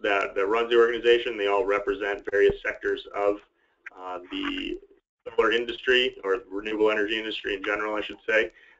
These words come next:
Uh, collectively, uh, our board has well over three hundred years of experience. I think the average amount of experience is,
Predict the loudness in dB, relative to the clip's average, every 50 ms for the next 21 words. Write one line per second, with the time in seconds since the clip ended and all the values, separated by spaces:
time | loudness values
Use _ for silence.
0 | _ _ -10 -8 -6 -6 -6 -8 -10 -4 0 0 0 0 0 -2 -6 -4 2 2
1 | 4 4 2 0 -4 _ _ _ _ _ _ -18 -16 -14 -8 -6 -6 -4 0 2
2 | 4 4 4 2 2 2 2 2 2 0 -2 -2 0 2 4 6 4 4 4 2
3 | 0 0 -4 -4 -2 -2 -2 -4 -4 -2 2 0 2 2 0 -6 -6 -8 -8 -4
4 | -2 -2 -2 0 -2 -4 -4 -4 -4 -4 -4 -6 -4 -6 -4 0 0 0 4 4
5 | 2 2 2 -2 -6 -4 -4 -2 -4 -6 -6 -8 -6 -4 -4 -2 -2 -4 -6 -4
6 | -6 -8 -8